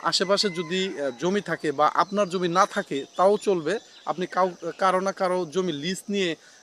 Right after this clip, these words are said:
আপনি আমার মতো যদি শশা ক্ষেত, আহ, করতে পারেন বা আগাম যে সবজিগুলো হয়ে থাকে আপনার সিজনের, আহ, আসার, ধরেন, আহ, আমি এখন শশা করতেছি, সামনে শশা, আহ, ভালো একটি প্রাইস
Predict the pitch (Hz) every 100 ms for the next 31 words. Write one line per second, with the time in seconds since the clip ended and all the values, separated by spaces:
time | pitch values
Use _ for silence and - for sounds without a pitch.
0 | - - 190 190 165 170 180 185 180 190
1 | 185 170 147 160 160 180 175 160 - 175
2 | 185 - 202 - 139 143 139 185 - 170
3 | 175 165 156 156 160 151 - - 185 190
4 | 214 170 139 135 127 208 208 - 208 170
5 | 160 175 196 156 180 165 151 120 101 -
6 | - - - 180 156 - 175 214 208 220
7 | 208 - _ 147 151 147 - 175 - 180
8 | 120 - 135 175 190 190 - 135 139 139
9 | 135 131 - - - - - 175 196 202
10 | 202 190 202 190 180 180 165 185 202 196
11 | - 170 175 180 - 185 - 180 180 -
12 | - - 143 139 135 135 123 151 185 180
13 | - 175 175 160 - - - 180 175 -